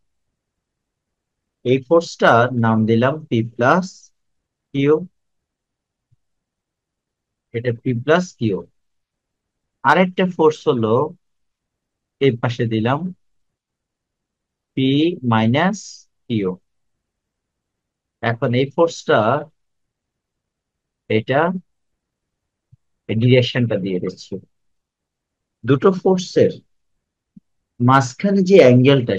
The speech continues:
সেটা দেওয়া আছে, এই মাঝখানের এই অ্যাঙ্গেলটা হচ্ছে twice alpha, টু alpha। এবার ধরো ফোর্সটা,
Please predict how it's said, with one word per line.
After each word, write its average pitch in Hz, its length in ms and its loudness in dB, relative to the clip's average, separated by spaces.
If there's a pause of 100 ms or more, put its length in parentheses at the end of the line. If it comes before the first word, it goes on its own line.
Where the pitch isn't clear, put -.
সেটা 117 220 2 (100)
দেওয়া 98 260 -2
আছে, - 200 -12
এই 107 60 -6 (100)
মাঝখানের 135 520 -4
এই 135 80 0
অ্যাঙ্গেলটা 120 520 0
হচ্ছে 123 300 -4 (1080)
twice 120 300 4 (100)
alpha, 92 320 -6 (1500)
টু 135 120 2 (240)
alpha। 92 340 -4 (1800)
এবার 139 240 6 (300)
ধরো 151 280 6 (1500)
ফোর্সটা, 170 400 2